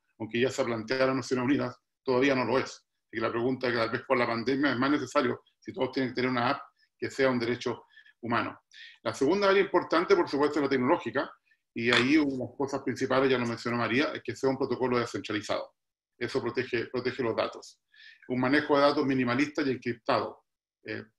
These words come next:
yo supongo que todo está encriptado en la, en, en la, en la opción de Google y Apple, eh, eh, debería ser obvio, y, y, y básicamente el tema de los códigos es bastante minimalista.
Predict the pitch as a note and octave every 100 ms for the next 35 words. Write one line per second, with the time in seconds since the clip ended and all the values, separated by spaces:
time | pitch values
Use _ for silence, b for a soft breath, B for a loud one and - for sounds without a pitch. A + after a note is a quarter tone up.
0 | - B2 C3 B2+ C#3 B2+ B2 A2 - -
1 | B2+ B2 B2 A#2+ A#2+ C3+ C3 A#2 A2 A2+
2 | A2+ A2 A#2 G#2 G#2+ A#2 G#2 G#2 - B2
3 | A2+ G#2+ A#2+ A#2+ A2+ A#2 C3 B2 C3+ _
4 | b b - G#2 _ _ _ _ _ B2
5 | G#2+ B2 A2 A2+ A#2+ A#2 B2+ D3+ C#3+ B2+
6 | A2 A2 A2 G#2 A2+ A#2+ A#2+ B2 B2+ B2
7 | B2+ - C#3 B2+ A#2+ - C#3+ D3 B2 A#2
8 | A2+ B2 A#2 A2+ A2 A2 A#2 - -